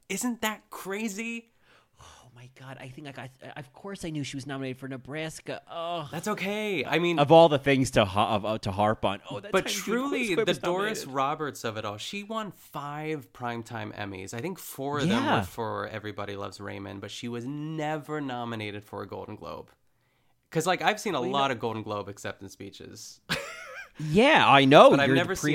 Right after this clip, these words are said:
Speaker 2: preeminent
Speaker 1: Margot
Speaker 2: scholar.
Speaker 1: or Doris on that stage, yeah. And Margot
Speaker 2: Ugh.
Speaker 1: either, yeah, with all that, like, Justified stuff and, uh,
Speaker 2: That's
Speaker 1: you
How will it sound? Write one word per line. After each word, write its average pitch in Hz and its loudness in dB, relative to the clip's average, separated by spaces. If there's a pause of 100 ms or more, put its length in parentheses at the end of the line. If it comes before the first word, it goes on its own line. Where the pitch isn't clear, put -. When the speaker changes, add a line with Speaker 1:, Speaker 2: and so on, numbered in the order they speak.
Speaker 2:
preeminent 139 2 (160)
Speaker 1:
Margot 117 -2
Speaker 2:
scholar. 190 2
Speaker 1:
or 101 0
Doris 85 -4
on 101 -6
that 95 -14
stage, - -14
yeah. 85 -12 (480)
And 151 2
Margot 190 4
Speaker 2:
Ugh. 160 -6
Speaker 1:
either, 226 -4
yeah, 143 -4
with 110 -8
all 151 0
that, 117 -2
like, 101 -8
Justified 151 -6
stuff 143 -8
and, 104 -8
uh, 80 -12
Speaker 2:
That's - -6
Speaker 1:
you 202 -4